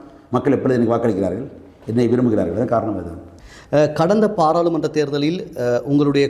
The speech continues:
Speaker 2: கூட்டணியினூடாக, அஹ், போட்டியிட்ட இரண்டு வேட்பாளர்கள், குறிப்பாக கண்டி மாவட்டத்தில் உங்களோடு களமிறங்கிய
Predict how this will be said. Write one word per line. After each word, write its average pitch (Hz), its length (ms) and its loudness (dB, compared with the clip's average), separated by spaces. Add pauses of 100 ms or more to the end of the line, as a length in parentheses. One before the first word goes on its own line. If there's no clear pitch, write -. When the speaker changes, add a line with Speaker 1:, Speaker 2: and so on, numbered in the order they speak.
Speaker 2:
கூட்டணியினூடாக, 139 960 0
அஹ், 120 200 -6
போட்டியிட்ட 131 800 -2
இரண்டு 131 340 -4
வேட்பாளர்கள், 117 540 -2
குறிப்பாக 123 680 -2
கண்டி 123 340 -4
மாவட்டத்தில் 117 760 -4
உங்களோடு 117 600 -2
களமிறங்கிய 110 720 -4